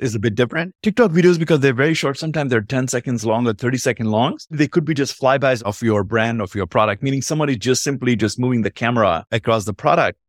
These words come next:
Those flyby videos are good just for very initial touch point.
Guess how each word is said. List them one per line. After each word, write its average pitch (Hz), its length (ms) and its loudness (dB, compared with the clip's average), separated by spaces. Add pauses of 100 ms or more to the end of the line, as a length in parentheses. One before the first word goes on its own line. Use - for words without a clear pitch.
(300)
Those 185 240 2
flyby 165 480 0
videos 143 420 0
are 117 140 -2 (100)
good 131 360 2
just 127 180 0
for 113 180 -4
very 120 280 0
initial 123 380 -2
touch 120 320 -6
point. 165 340 -4